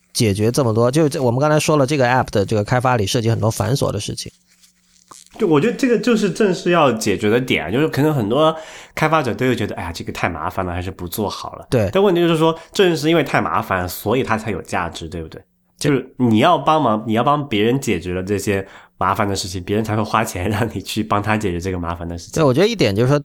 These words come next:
Speaker 1: 第一点就是说，它这个不是那种炫酷的东西，你可以做出来跟别人说，“你看我做了这个。”还有一点就是，
Speaker 2: 对，对，对。
Speaker 1: 这，这属于 Paul Graham 说的那种 doesn't scale 的东西吧。
Speaker 2: 啊，对，我觉得应该是这样子的。
Speaker 1: 嗯。
Speaker 2: 啊，不过我就，我知道他那个，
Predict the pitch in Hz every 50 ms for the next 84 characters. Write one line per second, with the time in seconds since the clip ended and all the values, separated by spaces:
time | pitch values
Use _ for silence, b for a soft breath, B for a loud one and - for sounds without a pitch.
0 | - _ - 196 196 202 175 117 101 107 110 131 123 - - 160 156 165 156 127
1 | 107 - - 127 151 151 139 123 104 98 98 - - 170 127 117 - - 135 107
2 | 98 117 120 135 135 - 107 92 98 98 98 101 - 135 120 107 107 104 113 110
3 | 107 104 107 95 131 117 107 101 98 117 104 95 101 - 120 107 104 - 120 104
4 | - - B B B B B B B B B B B B - - 135 160 165 151
5 | 123 110 110 127 127 120 123 117 113 110 - _ _ _ - - - 73 73 -
6 | _ - 165 143 - - 113 101 104 120 - - - 139 135 - 139 131 123 110
7 | 101 - - 123 117 117 110 110 104 107 98 95 - - - - - - 127 -
8 | 131 127 127 120 110 - - - 131 131 120 101 92 107 101 95 95 98 - -
9 | - - - - - _ _ _ _ _ _ _ _ _ _ _ _ _ _ _
10 | _ _ - 117 113 110 104 101 98 98 98 98 92 92 90 87 87 87 - -
11 | 120 92 82 76 - 92 85 95 95 98 98 - 107 107 - 90 82 76 - -
12 | - - - - 110 104 101 101 - _ _ _ _ - 87 B B B B B
13 | B - - 165 170 131 117 110 110 127 143 131 - 113 104 107 147 151 131 120
14 | 156 156 160 165 147 123 110 101 95 92 90